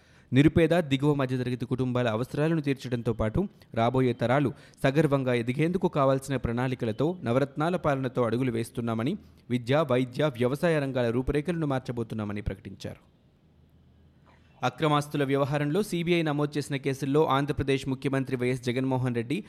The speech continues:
కోర్టు వాయిదాలకు హాజరై తీరాల్సిందేనని సీబీఐ ప్రత్యేక కోర్టు స్పష్టం చేసింది. సీఆర్పీసీ సెక్షన్ రెండు వందల ఐదు కింద తన బదులు తన తరపు న్యాయవాది కోర్టుకు హాజరయ్యేందుకు అనుమతించాలంటూ ఆయన దాఖలు చేసిన వ్యాజ్యాన్ని కోర్టు శుక్రవారం కొట్టేసింది. హాజరు మినహాయింపు కోరుతూ వైఎస్ జగన్ రెండోసారి దాఖలు చేసిన వ్యాజ్యంపై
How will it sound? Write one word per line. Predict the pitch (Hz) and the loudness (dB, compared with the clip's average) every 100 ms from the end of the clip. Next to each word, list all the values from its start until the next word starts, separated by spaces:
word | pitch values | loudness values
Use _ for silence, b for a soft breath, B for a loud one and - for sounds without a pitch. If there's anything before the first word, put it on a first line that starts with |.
| B B | B B
కోర్టు | - 165 170 | 4 4 4
వాయిదాలకు | 156 135 131 127 123 123 | 2 2 2 -2 -2 -4
హాజరై | 123 131 139 135 | -2 -2 -2 -4
తీరాల్సిందేనని | 127 123 123 123 117 110 113 | -2 -2 -2 -4 -6 -4 -4
సీబీఐ | 139 127 123 120 | -4 -4 -2 -2
ప్రత్యేక | 117 117 - 165 | -2 -6 -6 -6
కోర్టు | 135 120 113 | -4 -4 -4
స్పష్టం | - - 110 - | -6 -6 -8 -10
చేసింది. | - 104 95 b b b b b | -12 -12 -14 b b b b b
సీఆర్పీసీ | - 165 156 151 143 143 | 2 4 4 0 -2 -2
సెక్షన్ | 143 - 151 | -4 -2 0
రెండు | 135 131 | 2 0
వందల | 135 135 131 - | 0 0 -2 0
ఐదు | 123 143 | 0 0
కింద | 147 147 139 | 0 -2 0
తన | 147 131 | 0 -2
బదులు | 123 117 135 | 0 0 0
తన | 139 127 | 0 -2
తరపు | 127 139 | -2 -2
న్యాయవాది | 160 143 127 120 113 | -2 -2 -2 -2 -4
కోర్టుకు | - 127 135 131 | -2 -2 -2 -6
హాజరయ్యేందుకు | 123 117 117 117 131 143 107 - B B | -4 -4 -2 -2 -2 -2 -4 -6 B B
అనుమతించాలంటూ | 120 147 170 170 160 156 156 190 | 2 2 4 0 2 0 2 2
ఆయన | - 131 | 2 0
దాఖలు | 123 120 135 120 | 2 0 0 -4
చేసిన | 123 123 | -6 -4
వ్యాజ్యాన్ని | 110 113 120 147 190 | 0 0 0 -2 -2
కోర్టు | - 131 127 117 - | 0 0 0 -4 -4
శుక్రవారం | - 131 113 | -8 -6 -6
కొట్టేసింది. | 104 104 - - 104 90 _ _ b b b | -6 -8 -8 -8 -10 -12 _ _ b b b
హాజరు | 123 127 127 | 0 2 0
మినహాయింపు | 123 120 127 120 120 | 0 0 -2 -2 -2
కోరుతూ | 120 113 160 | 0 2 2
వైఎస్ | 139 127 113 | 2 0 0
జగన్ | 120 135 | -2 -2
రెండోసారి | 123 123 147 156 131 | -2 -2 0 -2 -2
దాఖలు | 123 120 | -2 -2
చేసిన | 123 117 - | -6 -8 -6
వ్యాజ్యంపై | 113 110 113 151 151 127 | -4 -4 -2 -4 -2 -6